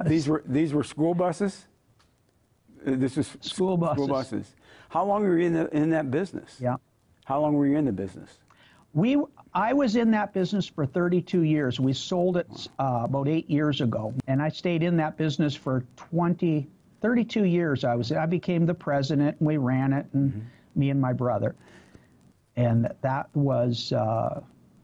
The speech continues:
Speaker 2: what I felt I was
Speaker 1: Yeah.
Speaker 2: supposed to do.
Speaker 1: And during, during that time, I mean, while you're in the bus business, I mean, you're a believer, you know that God has spoken to you, you've gotten this word from him.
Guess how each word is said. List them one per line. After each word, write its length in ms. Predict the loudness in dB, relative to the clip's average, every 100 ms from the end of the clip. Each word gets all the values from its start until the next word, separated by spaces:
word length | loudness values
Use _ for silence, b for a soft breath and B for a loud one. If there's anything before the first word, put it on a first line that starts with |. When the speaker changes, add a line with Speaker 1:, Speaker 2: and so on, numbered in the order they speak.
| _ _ _ -20 -2
Speaker 2:
what 220 | 0 2
I 100 | 0
felt 300 | 0 -2 0
I 60 | -2
was 220 | -2 -2
Speaker 1:
Yeah. 80 | -2
Speaker 2:
supposed 340 | 0 -2 -2
to 80 | -2
do. 260 | 0 -2 -6 _
Speaker 1:
And 200 | -2 2
during, 360 | 2 0 -2 0
during 260 | 2 4
that 240 | 2 0 -2
time, 320 | -2 2 2
I 60 |
mean, 180 | 2 2
while 120 | 2 2
you're 80 |
in 80 | 2
the 80 | 2
bus 280 | 2 -2 -2
business, 380 | -2 0 0 0
I 80 |
mean, 140 | 2 2
you're 140 | 2
a 40 | 0
believer, 580 | 0 0 0 2 2
you 140 | 2 2
know 160 | 0
that 160 | -2 -2
God 220 | -2 0
has 160 | -2 -2
spoken 440 | -4 -2 0 0
to 40 | 2
you, 140 | 2 2
you've 80 | 2
gotten 240 | 0 0
this 180 | -4 -2
word 260 | 0 0 0
from 140 | 0
him. 240 | 2 0